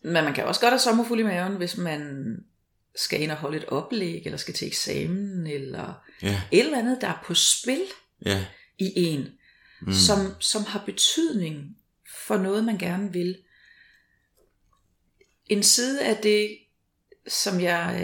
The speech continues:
Speaker 1: øh, som, som jeg godt kan være lidt, øh, lidt sorgfuld omkring, det er alt det der præstation, som, som vi jo desværre samfundsmæssigt har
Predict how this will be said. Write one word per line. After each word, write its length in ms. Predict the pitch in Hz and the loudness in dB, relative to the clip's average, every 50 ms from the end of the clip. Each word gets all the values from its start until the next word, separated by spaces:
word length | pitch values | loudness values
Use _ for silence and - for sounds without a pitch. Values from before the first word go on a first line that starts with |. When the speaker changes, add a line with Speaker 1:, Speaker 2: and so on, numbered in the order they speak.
| - 175 - | -4 -4 -6
Speaker 1:
øh, 240 | - - - - - | -8 -10 -10 -10 -8
som, 260 | - - - 233 247 | -8 -8 -8 -8 -8
som 220 | - - 190 185 196 | -6 -6 -4 -2 -2
jeg 140 | - - - | -2 -2 0
godt 180 | 196 202 196 | 0 -2 -2
kan 100 | - 226 | -2 -4
være 180 | 196 202 196 185 | -2 -2 -2 -2
lidt, 240 | 180 175 185 180 - | -2 -4 -4 -6 -6
øh, 380 | 180 170 160 156 151 147 147 143 143 147 _ _ _ _ _ _ _ _ _ _ _ _ _ _ - - - | -6 -6 -4 -6 -8 -8 -10 -12 -14 -16 _ _ _ _ _ _ _ _ _ _ _ _ _ _ -12 -10 -6
lidt 140 | 156 143 - | -4 -2 -2
sorgfuld 400 | - 165 165 196 196 - 214 185 | 0 0 0 -2 -2 -4 -6 -6
omkring, 420 | 170 160 - - 196 170 - 180 | -6 -6 -6 -6 -6 -6 -4 -2
det 140 | 220 220 208 | 0 2 2
er 40 | 185 | 2
alt 140 | 190 - - | 0 -2 -4
det 100 | 175 - | -4 -4
der 120 | 180 175 - - | -4 -6 -6 -6
præstation, 800 | - 247 - - - 160 - - - - 214 190 165 123 - - - _ _ _ _ _ _ _ _ _ _ _ - - - - | -6 -4 -4 -4 -4 -4 -2 -2 0 2 2 2 0 0 -6 -10 -14 _ _ _ _ _ _ _ _ _ _ _ -12 -10 -6 -4
som, 280 | - 175 156 156 156 147 - - - - - - - - - - - | -4 -2 -2 -2 -4 -6 -6 -8 -8 -8 -10 -10 -12 -12 -14 -10 -8
som 220 | - 175 165 156 | -6 -6 -4 -2
vi 60 | 165 | -2
jo 80 | 165 156 | -2 -2
desværre 380 | 156 156 - - 160 160 170 170 | -4 -4 -4 -2 0 0 0 0
samfundsmæssigt 760 | - 160 165 160 - 175 170 - - 165 156 160 - 165 - | -2 -4 -4 -6 -6 -6 -6 -4 -4 -6 -6 -6 -10 -10 -10
har 440 | - - 180 175 165 156 - - | -10 -10 -8 -8 -10 -10 -12 -14